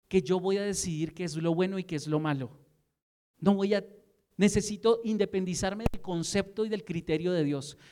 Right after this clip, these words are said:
Dios dice esto es bueno, Dios dice esto es malo. Dios dice haz esto, no hagas aquello. Y cuando Dios dice que no hagas aquello, no lo dice porque quiere molestarte la vida y no está allá arriba tal vez aburrido diciendo,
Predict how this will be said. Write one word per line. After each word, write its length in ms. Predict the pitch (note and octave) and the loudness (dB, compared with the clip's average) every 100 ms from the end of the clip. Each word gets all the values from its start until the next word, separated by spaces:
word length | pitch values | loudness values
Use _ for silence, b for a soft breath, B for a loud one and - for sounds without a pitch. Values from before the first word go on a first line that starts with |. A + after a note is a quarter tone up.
| B | B
Dios 240 | D#3 G#3+ | 4 6
dice 260 | G#3+ A3+ A#3 | 6 0 -2
esto 200 | A3 G#3+ | -2 -2
es 100 | E3+ | 0
bueno, 380 | G3+ C4 D4 C#4 | 4 4 4 2
Dios 180 | F3 E3 | 0 -2
dice 240 | F3 E3 | -2 -6
esto 160 | - D3 | -8 -8
es 120 | D3 | -6
malo. 320 | C#3 B2 C3 b b | -8 -8 -14 b b
Dios 160 | G#3 A3+ | 4 6
dice 260 | B3+ B3 A#3+ | 6 4 2
haz 200 | A3+ B3 | 2 -2
esto, 520 | B3 - C4 C4 - | -2 0 -2 -2 -8
no 180 | D3+ D#3+ | -2 0
hagas 260 | F3+ F#3 F#3+ | 0 -2 -6
aquello. 420 | - A#3+ E3+ C3 - b b - | -4 -4 -4 -10 -14 b b -10
Y 80 | |
cuando 260 | G#3 B3 A#3 | 4 6 6
Dios 220 | B3+ B3+ | 4 2
dice 280 | C#4 D4 D4 | 2 2 0
que 120 | C#4+ | -4
no 100 | A#3+ | -2
hagas 240 | A3 A#3 A#3+ | 0 0 -2
aquello, 320 | A#3 F#3+ G#3+ | -2 0 0
no 100 | A3 | 2
lo 120 | A3+ | 4
dice 220 | A3+ A3 | 4 0
porque 260 | A3 G#3+ F#3 | -4 -4 -2
quiere 220 | F3+ F#3 | 2 2
molestarte 580 | G#3 G#3 - E3+ E3+ G3+ | 4 2 2 -2 -2 -2
la 100 | F#3+ | -2
vida 220 | F3 G3 | 0 -2
y 60 | G3 | -2
no 100 | F#3+ | -2
está 300 | F3+ F#3 F#3 | 0 0 2
allá 160 | F#3+ | 2
arriba 320 | F#3+ G3 F#3+ | 0 2 0
tal 160 | F#3+ F#3 | 2 0
vez 180 | F#3+ G3+ | 2 2
aburrido 380 | G3 F#3 D#3+ E3+ | 2 2 0 -2
diciendo, 420 | F#3 F#3+ F3+ | 0 0 0